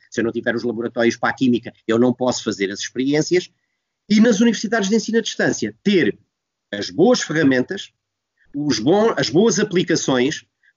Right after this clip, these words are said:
para poder fazer aprendizagens eficazes. E reparem, nós temos pessoas que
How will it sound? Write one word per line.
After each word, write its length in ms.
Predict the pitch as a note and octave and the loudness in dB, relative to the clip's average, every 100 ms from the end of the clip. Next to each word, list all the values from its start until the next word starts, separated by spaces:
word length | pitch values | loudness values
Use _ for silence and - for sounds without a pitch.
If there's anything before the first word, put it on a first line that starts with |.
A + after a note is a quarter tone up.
| - | -4
para 220 | G3 G#3 | 0 0
poder 280 | F#3+ E3+ E3+ | 0 0 0
fazer 340 | - C3 C#3 | 0 0 0
aprendizagens 760 | C3+ C#3+ C#3 C3 E3 F3+ F#3+ - - | 0 0 0 0 0 -2 -4 -6 -4
eficazes. 680 | F3 G3+ F#3 E3+ - - - _ _ _ _ - | -2 -4 -4 -2 -4 -8 -20 _ _ _ _ -4
E 60 | |
reparem, 440 | A#2 - A2+ G2+ - _ _ _ _ _ _ _ _ _ _ _ _ _ _ _ - _ - | -2 -2 -4 -4 -8 _ _ _ _ _ _ _ _ _ _ _ _ _ _ _ -20 _ 0
nós 540 | E3 B3 C#4 - - _ | 4 4 2 -2 -8 _
temos 520 | G3 G#3+ A3+ A#3 - _ _ _ - | -2 0 0 -2 -6 _ _ _ -8
pessoas 560 | D#3+ - - G#3+ A3+ | -6 -6 -6 -4 -4
que 320 | - - A#3 | -6 2 2